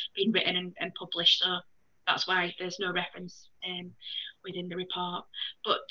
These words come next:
um, I mean, as with, uh, with all applications, um, you know, we do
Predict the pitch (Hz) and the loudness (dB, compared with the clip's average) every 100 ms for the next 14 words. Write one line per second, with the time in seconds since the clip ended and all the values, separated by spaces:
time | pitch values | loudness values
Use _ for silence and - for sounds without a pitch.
0 | - - 202 196 190 190 185 - _ - | -14 -2 2 2 0 -4 -8 -10 _ -2
1 | 208 220 226 208 196 - - - - 196 | 6 8 8 4 2 -6 -20 -10 -6 -6
2 | 95 - - - - - _ - - - | -8 -16 -20 -20 -20 -20 _ -14 -12 -2
3 | 196 190 202 - 185 190 185 175 180 - | 2 4 4 2 4 8 8 6 0 -10
4 | - _ 196 190 185 185 180 - 196 190 | -16 _ -4 -2 -2 -6 -8 -10 -4 0
5 | - 202 214 | 2 6 6